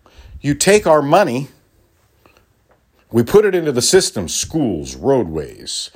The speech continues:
uh, healthcare, infrastructure, but we get no consideration. Sounds exactly like the founding fathers. Sounds like the thirteen colonies.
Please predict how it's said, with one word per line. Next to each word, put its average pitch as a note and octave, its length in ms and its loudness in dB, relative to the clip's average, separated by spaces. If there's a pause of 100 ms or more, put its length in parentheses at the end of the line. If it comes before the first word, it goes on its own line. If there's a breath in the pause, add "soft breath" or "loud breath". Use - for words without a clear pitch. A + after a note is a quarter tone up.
(720 soft breath)
uh, D2 280 -12
healthcare, F2 1000 -2 (1800 soft breath)
infrastructure, - 1080 -4 (1500 soft breath)
but D3+ 100 2
we E3+ 120 8
get E3+ 160 2
no E3+ 160 4
consideration. F3 760 -2 (1500)
Sounds C3+ 340 -4 (120)
exactly B2 480 -2
like A2+ 260 0
the - 80 -8
founding C#3 380 0
fathers. D#3+ 500 -4 (540 soft breath)
Sounds C3 440 0
like C#3+ 180 2
the D#3 120 -4
thirteen D3 460 -2
colonies. D#3+ 680 -2